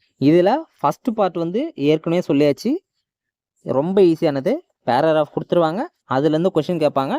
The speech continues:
நாம ஈஸியா மார்க் எடுத்துடலாம். நெக்ஸ்ட் கொடுத்துருக்குது பாருங்க, ஓமை தொடரின் பொருளறிதல், மரபு தொடரின்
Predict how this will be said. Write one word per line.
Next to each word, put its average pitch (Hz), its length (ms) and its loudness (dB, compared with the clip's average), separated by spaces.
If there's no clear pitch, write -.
நாம 143 360 0
ஈஸியா 185 380 0
மார்க் 135 260 -2
எடுத்துடலாம். 98 380 -6
நெக்ஸ்ட் 147 400 0
கொடுத்துருக்குது 147 460 0
பாருங்க, 107 300 -2
ஓமை 214 500 2
தொடரின் 170 480 0
பொருளறிதல், 160 640 0
மரபு 180 380 0
தொடரின் 190 480 0